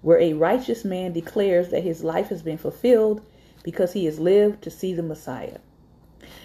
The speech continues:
The first Jackson window depicts a uniformed Jackson kneeling with an open Bible in his hands in a war camp setting. Above his head flies the Confederate battle flag,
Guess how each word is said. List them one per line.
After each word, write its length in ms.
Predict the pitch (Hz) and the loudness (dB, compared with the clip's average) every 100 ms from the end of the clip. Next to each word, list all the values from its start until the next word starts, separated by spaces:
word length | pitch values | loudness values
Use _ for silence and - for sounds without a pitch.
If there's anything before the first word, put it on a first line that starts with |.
| - - - | -20 -20 -4
The 80 | 190 | -2
first 340 | - 240 277 175 | 4 4 4 0
Jackson 440 | 196 - - 202 | 0 0 -4 -2
window 260 | 190 190 180 | 0 0 0
depicts 460 | 175 - 185 - - | -2 0 0 -2 -6
a 60 | |
uniformed 720 | 156 170 226 226 - 190 185 | -2 0 0 0 -2 -2 -2
Jackson 480 | 156 165 - - 160 | -2 -2 -2 -6 -4
kneeling 320 | 175 196 196 | -2 -2 -2
with 120 | 170 151 | 0 -2
an 120 | 151 | 2
open 280 | 170 214 208 | 2 2 0
Bible 340 | 170 180 185 | 0 0 -2
in 80 | 190 | -2
his 160 | 190 - | -4 -6
hands 540 | 175 156 143 139 - - - - - | -8 -6 -6 -6 -12 -20 -20 -18 -8
in 120 | 156 | -4
a 60 | 139 | -2
war 300 | 143 175 175 | 2 2 0
camp 340 | 190 156 - - | -4 -10 -6 -2
setting. 380 | 139 - 87 - _ _ _ - _ | 0 -2 -6 -14 _ _ _ -20 _
Above 380 | 151 151 214 233 | 0 4 6 4
his 240 | 254 254 | -2 -4
head 340 | - 175 151 156 | 0 0 0 -2
flies 360 | 180 160 165 | -4 -4 -4
the 100 | - | -8
Confederate 580 | - 165 - 175 180 170 | -10 -8 0 2 2 -2
battle 280 | - - - | -2 -4 -6
flag, 420 | - - 127 131 | -8 -8 -8 -10